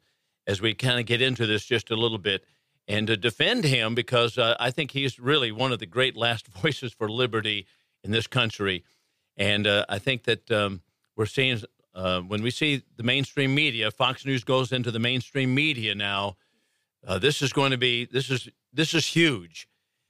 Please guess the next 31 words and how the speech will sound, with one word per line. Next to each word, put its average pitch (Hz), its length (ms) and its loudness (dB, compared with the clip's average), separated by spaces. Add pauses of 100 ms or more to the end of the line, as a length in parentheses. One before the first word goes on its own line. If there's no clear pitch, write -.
So 135 240 2
let's, 185 300 0
uh, 139 120 4
think 143 280 -2
about 117 200 2
it 113 80 -2
for 113 100 -8
just 113 220 -2
a 101 60 -20
few 120 160 0
moments. 98 420 -2 (140)
<clears throat> 139 260 2 (560)
What 180 260 2
is 240 180 2
it 180 100 2
that - 200 0 (500)
Tucker 165 300 2
Carlson 120 760 0
had? 104 420 0
What 127 220 0
was 185 240 2
it - 220 -2 (400)
that 113 180 0
made 156 220 6
him 151 160 2
so 139 400 2
<laughs> - 80 -20
absolutely 147 1160 0
outstandingly 120 1120 -2 (220)
successful? - 920 -2 (560)
And 143 340 4